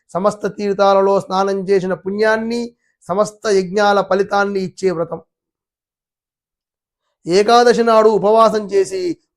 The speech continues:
మరుసటి రోజు ద్వాదశి గడియలు ముగియక ముందే పారణ చేసి బ్రాహ్మణులకు దానం చేస్తే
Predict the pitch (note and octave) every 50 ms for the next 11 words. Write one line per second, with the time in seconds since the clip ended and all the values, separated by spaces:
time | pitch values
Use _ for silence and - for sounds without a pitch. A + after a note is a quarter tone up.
0 | _ - D#3+ F3 F#3 F#3+ G#3+ G3+ G#3+ G#3+ G#3+ G#3 G3 F3+ F#3 F3+ E3+ D#3 - _
1 | _ _ _ D3+ D3 C#3+ D#3 E3+ G3 A3+ G#3+ G3 A3 G3+ G#3 G#3 G#3 G#3 G3 F#3+
2 | F3+ F3 F#3 G3+ G3+ F#3+ G3 G3 F#3+ F#3+ F#3 F3+ F3+ F3+ E3+ E3 D#3+ D3+ - _
3 | _ _ _ _ _ _ - - E3 F#3 G3 F#3+ F#3 F3+ - F3+ F3+ E3 - F3+
4 | F3 E3 D#3 C#3+ - _ _ _ _ D3 C#3 D3 D3 F3+ G3+ G#3+ G#3+ A3 A3+ A3+
5 | A3+ G#3+ G#3+ F#3+ G3+ G3+ G3 G3 E3 E3 D#3+ F3+ G3 G3 F#3+ F#3 E3 F3+ F3+ F3+
6 | - - E3+ E3+ E3 D#3+ -